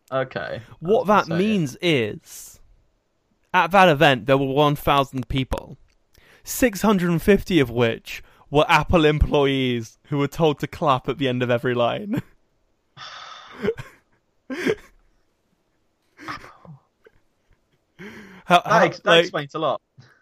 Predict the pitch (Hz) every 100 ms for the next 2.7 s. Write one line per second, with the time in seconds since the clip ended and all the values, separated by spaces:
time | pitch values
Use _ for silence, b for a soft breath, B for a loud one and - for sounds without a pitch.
0 | b _ _ _ - 196 214 170 - B
1 | 139 180 208 196 185 - _ _ _ _
2 | - 208 175 139 226 311